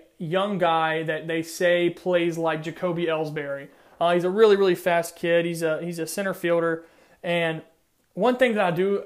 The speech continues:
really like about the Boston Red Sox, and I was able my whole life, you know, growing up right here in Roanoke, Virginia, is we have the Salem Red Sox, um, single A affiliate of the Boston Red Sox. And I, you know,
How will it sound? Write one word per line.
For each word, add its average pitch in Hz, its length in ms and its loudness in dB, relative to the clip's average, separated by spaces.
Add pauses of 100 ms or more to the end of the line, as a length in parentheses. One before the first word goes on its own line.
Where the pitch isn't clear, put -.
really 196 280 0
like 180 200 2
about 175 200 -2
the 180 60 -8
Boston 160 360 -2
Red 160 180 -2
Sox, 160 280 0
and 165 80 -8
I 160 80 -2
was 165 140 -2
able 160 220 -2
my 160 140 -4
whole 185 180 2
life, 170 280 2
you 180 100 -8
know, 165 100 -6
growing 175 360 -2
up 170 140 -4
right 170 160 -4
here 165 140 -4
in 165 60 -10
Roanoke, 170 320 -6
Virginia, 170 380 -6
is 165 160 -6
we 170 80 -2
have 165 100 -4
the 165 100 -8
Salem 175 360 -2
Red 170 180 -2
Sox, 165 400 0 (640)
um, 160 240 -2
single 190 400 0
A 175 80 2
affiliate 175 440 0
of 175 80 0
the 175 80 -2
Boston 170 340 -2
Red 170 180 -6
Sox. 165 380 -6 (340)
And 175 220 -4
I, 170 240 -4
you 214 100 -4
know, 160 280 -4